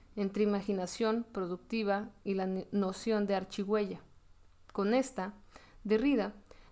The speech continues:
entiende el inevitable borrarse del origen que, en su desaparecer, origina el origen mismo, constituye el origen del origen. Hablaríamos, pues, de un movimiento retroactivo,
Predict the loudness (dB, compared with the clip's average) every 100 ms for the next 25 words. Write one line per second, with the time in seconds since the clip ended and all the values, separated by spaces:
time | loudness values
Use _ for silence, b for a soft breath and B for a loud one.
0 | 0 2 2 4 4 6 4 4 2 0
1 | -2 4 6 6 4 -2 -2 2 2 2
2 | -2 -2 0 -2 -2 -4 -8 -6 -6 -4
3 | -6 -8 -6 -4 -4 -6 -4 -2 2 0
4 | 0 B B B 0 0 2 2 2 2
5 | 0 -2 -2 0 0 -2 -8 -10 -16 -10
6 | -8 -6 -6 -4 0 0 0 -2 -2 -2
7 | -2 -4 -4 -6 -8 -8 -14 -16 -16 B
8 | B B B B 4 6 6 6 4 2
9 | 0 -2 -2 0 2 2 4 4 4 2
10 | 0 -2 -2 -4 -8 -8 -4 -4 -4